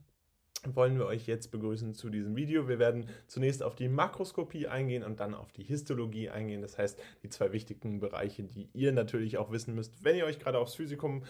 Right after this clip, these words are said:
beziehungsweise auf eure nächste Anna-Prüfung vorbereitet. Und, äh, zuvor ein kleiner Disclaimer. Wir haben verschiedene Kurse beziehungsweise Bücher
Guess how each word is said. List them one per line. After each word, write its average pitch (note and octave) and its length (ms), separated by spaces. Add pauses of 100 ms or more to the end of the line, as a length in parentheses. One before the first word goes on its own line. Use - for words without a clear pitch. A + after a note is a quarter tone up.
(140)
beziehungsweise F3 560
auf A2+ 100
eure A2+ 220
nächste A#2 320
Anna-Prüfung B2 580
vorbereitet. G#2+ 600 (400)
Und, G#2+ 500
äh, G2+ 340
zuvor G3 340
ein F3+ 180
kleiner C#3 260
Disclaimer. C3+ 600 (200)
Wir - 80
haben C3 120
verschiedene C#3+ 360
Kurse D#3+ 380
beziehungsweise A#2+ 480
Bücher D#3 480